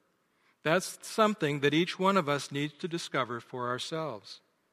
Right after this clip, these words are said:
though often over time and with some help. However, the famous passage from Second Corinthians chapter one encourages us to comfort others with the comfort with which we ourselves are comforted by God.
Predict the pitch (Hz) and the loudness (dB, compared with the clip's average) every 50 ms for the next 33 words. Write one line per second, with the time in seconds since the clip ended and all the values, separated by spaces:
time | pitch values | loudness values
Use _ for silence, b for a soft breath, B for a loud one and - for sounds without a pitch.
0 | _ - 135 127 131 139 139 135 - 143 127 131 - - 135 131 127 156 147 - | _ -6 -2 0 2 2 2 0 0 -4 -6 -6 -8 -6 -6 -6 -6 -6 -6 -6
1 | 135 131 123 123 123 123 117 117 120 117 - - 117 104 - 139 139 117 - _ | -6 -6 -6 -6 -6 -8 -8 -8 -10 -10 -10 -12 -14 -12 -12 -10 -10 -12 -12 _
2 | _ _ _ _ _ _ _ _ _ _ _ _ _ _ _ _ _ _ _ _ | _ _ _ _ _ _ _ _ _ _ _ _ _ _ _ _ _ _ _ _
3 | _ _ _ _ _ _ _ _ _ _ _ _ _ _ _ _ _ 190 208 233 | _ _ _ _ _ _ _ _ _ _ _ _ _ _ _ _ _ 2 6 6
4 | 277 294 214 147 117 107 117 - b b b b b b b b - 156 - - | 6 6 6 4 0 -2 -6 -12 b b b b b b b b -4 -4 0 4
5 | 220 220 269 277 285 269 - - - 196 185 175 170 - 190 156 - - 156 135 | 4 4 4 4 2 0 0 2 2 4 4 4 2 2 -2 -6 -6 -6 -6 -6
6 | - - 185 175 - 185 160 - - 160 156 139 131 147 143 135 - - - 160 | -2 -2 -2 -2 -2 -2 -6 -2 -2 0 0 -2 -2 -4 -6 -4 -2 -2 0 0
7 | 143 - - 147 139 135 147 151 147 139 135 139 - - - 196 214 240 247 226 | 0 -2 -2 -4 -2 0 0 0 0 0 -2 -4 -6 -4 -2 0 0 0 0 -2
8 | 220 220 180 180 190 175 180 175 - - - - _ - - 190 170 - - - | -4 -4 0 0 2 2 2 -2 -4 -10 -16 -18 _ -6 -6 -6 -6 -10 -6 -2
9 | - 190 208 208 - 254 254 - 175 165 151 151 151 151 147 - - b b b | 0 0 0 -2 -4 -6 -4 0 0 2 2 4 2 2 0 -2 -8 b b b
10 | b b b b b - 175 175 170 - - 170 - - - 196 214 220 208 - | b b b b b 2 4 4 4 4 0 -2 -2 0 2 2 2 2 0 -2
11 | 233 233 170 165 170 160 - - 175 175 - - 170 156 165 185 196 202 202 202 | -2 -2 -2 -2 -4 -4 -4 -4 -4 -4 -4 -6 -4 -2 -2 0 2 2 2 2
12 | 196 185 - - 185 175 175 175 160 - 165 156 - - - 165 165 156 - 147 | 2 0 -2 -2 -2 0 0 -2 -2 -4 -6 -6 -6 -4 -4 -4 -4 -4 -4 -4
13 | 135 131 127 113 110 123 123 123 113 123 123 123 120 110 104 104 | -4 -4 -6 -6 -6 -8 -8 -6 -6 -6 -6 -4 -6 -6 -8 -12